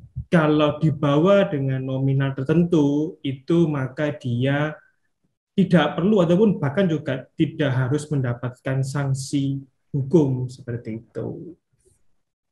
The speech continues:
Dan untuk membahasnya, saya pun di sini juga tadi itu ada, eh, Ibu Kanita sama dengan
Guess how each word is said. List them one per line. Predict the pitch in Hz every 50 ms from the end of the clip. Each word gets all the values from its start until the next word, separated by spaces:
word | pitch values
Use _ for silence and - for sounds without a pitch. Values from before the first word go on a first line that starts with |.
| _ _ _ _ _ _ _ _ _ _ _ _
Dan | - 135 131 123 123 123 123 123 127
untuk | 123 143 147 143
membahasnya, | 135 135 131 127 117 113 113 120 120 - - 139 135 135 143 151 165 185 214 240 - - - -
saya | - - - 131 123 120 120 -
pun | 139 131 127
di | 123
sini | 120 127 131 127 123
juga | 127 120 123 - 123 120 117 117 117 - - _ _ _ _
tadi | - 123 120 123 120 120
itu | 120 - 147 165 170
ada, | 151 139 131 - 131 123 123 120 117 120 117 117 120 - _ _ _ _ _ _ _ _ _ _ _ _ _ _ _ _ _ _ -
eh, | 123 123 123 - 139
Ibu | 135 - -
Kanita | - 139 135 131 131 127 131 - 139 135 147 180 233 277 - - - -
sama | _ - - 123 123 123
dengan | 120 120 123 123 123 120 120 120 120 120 120